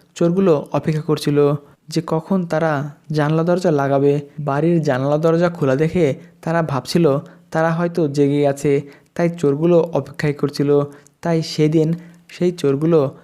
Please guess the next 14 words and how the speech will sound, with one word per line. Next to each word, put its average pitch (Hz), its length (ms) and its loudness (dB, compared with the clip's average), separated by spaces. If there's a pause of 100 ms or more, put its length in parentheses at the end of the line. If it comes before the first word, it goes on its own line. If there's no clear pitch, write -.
(120)
তাদের 160 260 0
বাড়িতে 180 500 0
আর 143 120 -2
চুরি 147 220 -2
করতে 143 260 0
পারে 143 220 -2
না। 139 240 0 (280)
যাই 160 240 2
হোক, 143 240 -2 (440)
নিলয়ের 170 360 2
বলদামর 147 520 0
কারণে 170 500 0 (180)
তাদের 160 260 0
বাড়ির 170 400 2